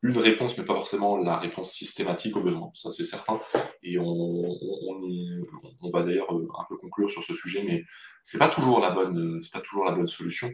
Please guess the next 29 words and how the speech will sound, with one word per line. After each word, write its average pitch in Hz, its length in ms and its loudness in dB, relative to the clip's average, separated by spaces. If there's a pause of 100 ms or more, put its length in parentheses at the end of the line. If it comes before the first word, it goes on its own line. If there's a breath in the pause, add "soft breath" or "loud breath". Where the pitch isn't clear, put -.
(500 soft breath)
Euh, 80 580 0
et 85 140 -4
le 87 240 -2 (300)
no-code 107 500 8
apporte - 400 4
du 90 140 -2
confort 104 360 0
sur 87 140 -2
un - 20 -2
certain 90 300 -6
nombre 90 100 -6
de - 60 -10
sujets, 101 320 2
mais 90 220 2
un 85 120 0
confort - 480 -4
qui - 180 -10
a 80 60 -6
un 82 180 -6
coût, - 220 -8
c'est-à-dire - 360 -8
qu'on 82 100 -12
paye - 180 0 (120)
un 104 120 6
peu 107 140 0
plus 104 120 -4
cher 101 200 6
le 101 60 6
service - 380 0